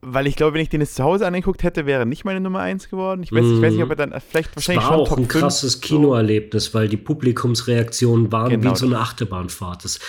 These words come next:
Speaker 2: es war Teil
Speaker 1: Genau.
Speaker 2: von dem Ride.
Speaker 1: Genau, genau. Und ich hab, wir haben den im Kino zusammen geguckt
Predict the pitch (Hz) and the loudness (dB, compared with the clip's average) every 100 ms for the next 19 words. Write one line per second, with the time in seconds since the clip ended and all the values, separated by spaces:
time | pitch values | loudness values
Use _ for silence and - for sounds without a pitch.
0 | - - 117 - - 147 151 135 117 117 | -10 -4 -4 -4 -4 0 2 2 2 2
1 | 107 90 98 95 85 - _ _ _ _ | 2 0 -4 -6 -10 -16 _ _ _ _
2 | _ _ _ _ _ _ _ _ - 156 | _ _ _ _ _ _ _ _ -2 0
3 | 135 92 - _ _ - - 147 123 - | 2 0 -6 _ _ -10 -2 0 0 -2
4 | 151 139 151 139 110 175 170 160 147 143 | -2 0 0 -2 -2 -2 -4 -4 -4 -4
5 | 143 - 151 - | -6 -6 -8 -8